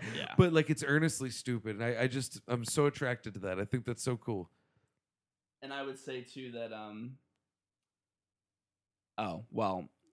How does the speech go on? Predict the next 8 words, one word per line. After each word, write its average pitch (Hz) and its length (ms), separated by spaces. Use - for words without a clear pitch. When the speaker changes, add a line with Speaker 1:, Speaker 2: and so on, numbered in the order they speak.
Speaker 1:
sometime, 104 680
if - 80
you 120 80
ever 113 80
wanna 110 180
watch 101 360
Woody 107 300
Allen's 95 720